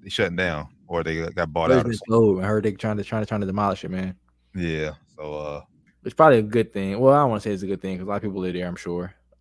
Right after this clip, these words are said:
Speaker 2: Um, but it is a place of a lot of violence and a lot of, um, a lot of negative things happening. So hopefully, if they don't tear it down and make it a better place for people to, you know, live and grow up. <laughs> It's
Speaker 1: But,
Speaker 2: crazy.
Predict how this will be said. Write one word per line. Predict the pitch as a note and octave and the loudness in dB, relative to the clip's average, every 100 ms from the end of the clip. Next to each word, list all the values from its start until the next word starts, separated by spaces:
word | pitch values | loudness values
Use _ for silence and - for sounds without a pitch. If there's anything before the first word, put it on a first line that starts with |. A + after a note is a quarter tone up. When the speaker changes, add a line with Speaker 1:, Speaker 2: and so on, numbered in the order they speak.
| - | -10
Speaker 2:
Um, | F#2+ F#2 F2+ G2+ | -8 -6 -8 -2
but | A2+ A#2 | 0 2
it | |
is | A#2+ G#2 | 0 -2
a | G2 | -2
place | A2+ G2 | -2 -2
of | F#2+ | -4
a | |
lot | F#2+ F#2+ | -4 -4
of | F2 _ - | -6 _ -4
violence | F#2 F#2 F2+ F2+ | -2 -2 -6 -8
and | E2+ | -10
a | |
lot | E2+ F2 | -6 -8
of, | F2 F2+ | -8 -10
um, | E2+ F2 - _ _ _ _ _ _ _ _ _ _ _ _ - _ _ | -8 -10 -12 _ _ _ _ _ _ _ _ _ _ _ _ -20 _ _
a | A#2+ | -2
lot | |
of | A2 | -2
negative | A2 G#2 | -2 -4
things | G2 F#2 | -6 -6
happening. | F#2 F2 E2 | -6 -6 -6
So | F#2 | 0
hopefully, | A2+ G#2 G2+ F#2+ | 0 0 -4 -4
if | |
they | - G#2 | -4 -2
don't | G#2 F#2+ - _ _ _ _ - - _ _ - - | -2 -4 -10 _ _ _ _ -16 -16 _ _ -20 -10
tear | - A2+ | -2 0
it | G#2 | 0
down | G#2+ | 0
and | G2 | -2
make | G2+ F#2+ | -2 -4
it | F2 F2 | -6 -4
a | |
better | F2+ F2+ E2 - _ _ _ _ | -4 -4 -6 -10 _ _ _ _
place | - F#2+ | -6 -4
for | - | -4
people | G2 E2+ | -6 -6
to, | - _ _ _ | -8 _ _ _
you | A2 | -12
know, | F2 | -10
live | B2+ E3+ | -8 -8
and | E3 | -8
grow | E2+ | -6
up. | D#2+ - A#2+ - _ _ _ - | -6 -4 -6 -6 _ _ _ -8
<laughs> | B3+ - A3+ - - _ _ _ _ _ _ _ _ _ _ _ _ _ _ _ _ _ | -8 -8 -20 -18 -20 _ _ _ _ _ _ _ _ _ _ _ _ _ _ _ _ _
It's | - | -4
Speaker 1:
But, | C3 C3+ B2 | 4 6 6
Speaker 2:
crazy. | - | 2